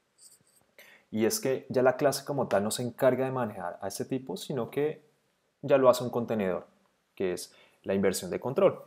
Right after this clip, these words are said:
que es el, el patrón de diseño que más adelante es, eh, la verdad me interesa mucho hablar de esto, y, y es básicamente invertir el control donde este man no se encarga de crear a este Word, sino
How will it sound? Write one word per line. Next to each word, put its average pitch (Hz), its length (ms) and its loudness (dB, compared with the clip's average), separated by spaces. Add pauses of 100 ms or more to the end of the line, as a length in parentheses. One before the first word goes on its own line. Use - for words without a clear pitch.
(160)
que 95 80 -6
es - 80 -10
el, 92 220 -6
el - 100 -8
patrón 95 300 0
de 95 80 2
diseño 90 420 -6
que 98 340 -4 (440)
más 92 240 -4
adelante 98 400 0
es, - 200 -8 (120)
eh, 95 280 -12 (240)
la 101 100 -4
verdad 92 120 -4
me 95 80 -6
interesa 104 360 -4
mucho 104 360 -4
hablar 104 220 0
de 110 140 0
esto, 156 360 -8 (520)
y, 123 440 -4 (720)
y 95 100 -6
es 92 100 0
básicamente 104 520 0
invertir 101 380 2
el 95 100 0
control 92 400 -2
donde 92 480 -2 (160)
este 127 320 -4
man 127 160 -2
no 127 80 -4
se 131 120 -8
encarga 127 340 0
de 131 100 -2
crear 98 500 2 (420)
a 92 120 -12
este 139 220 -4
Word, 175 420 0
sino 180 480 -4